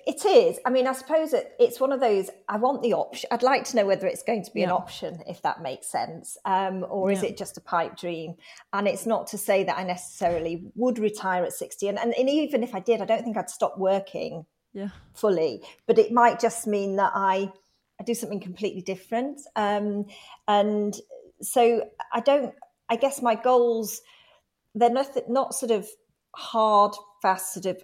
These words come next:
Speaker 1: specific, but it's really just for mine and Seb's futures. So it's for my sort of retirement and his education. You know, if he decides to go to university, I'd like to be in a position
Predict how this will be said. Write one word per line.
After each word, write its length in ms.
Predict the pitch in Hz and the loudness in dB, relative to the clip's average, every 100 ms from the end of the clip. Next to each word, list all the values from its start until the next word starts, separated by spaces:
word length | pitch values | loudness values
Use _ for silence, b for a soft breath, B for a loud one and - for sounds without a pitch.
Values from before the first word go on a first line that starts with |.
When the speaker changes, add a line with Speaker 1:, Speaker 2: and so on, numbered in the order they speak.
| - | -14
Speaker 1:
specific, 720 | - - - 220 220 262 - | -14 -12 -4 -2 0 -2 -2
but 120 | 202 | 2
it's 240 | 247 - 359 | 2 2 -4
really 260 | 370 202 | -2 -2
just 320 | 180 170 - | -2 -6 -6
for 80 | 196 | -6
mine 300 | 180 180 175 | -2 0 0
and 120 | 165 | -4
Seb's 380 | 156 - 160 - | -4 -2 -2 -4
futures. 560 | - 214 - - 101 - | -4 -4 -4 -8 -8 -8
So 560 | - 208 196 196 190 185 B B | 0 4 4 4 0 -2 B B
it's 240 | 208 208 - | -6 -6 -6
for 80 | 208 | -2
my 320 | 220 226 214 | 0 0 -2
sort 240 | 220 185 | -4 -6
of 120 | 185 | -6
retirement 840 | 180 175 - 190 180 156 101 190 196 - | -6 -8 -6 -4 -4 -4 -8 -8 -10 -8
and 540 | 190 185 185 190 180 - b b | -6 -6 -6 -8 -10 -16 b b
his 320 | - 214 196 196 | -4 0 2 0
education. 1000 | 185 175 - 190 226 - 131 110 - | -2 -6 -4 -4 -2 -6 -8 -10 -8
You 80 | 202 | -4
know, 160 | 185 180 | 0 2
if 220 | 180 - | 0 -2
he 80 | 208 | -8
decides 420 | 170 - 165 160 | -6 -4 -4 -4
to 80 | - | -8
go 140 | 160 160 | -8 -6
to 140 | - | -10
university, 640 | 170 170 190 180 - - | -8 -2 0 0 -4 -12
I'd 140 | 170 165 | -12 -8
like 180 | 151 - | -8 -8
to 80 | - | -12
be 80 | |
in 60 | 170 | -10
a 60 | 165 | -10
position 640 | 190 175 175 - 160 165 | -12 -10 -10 -8 -10 -10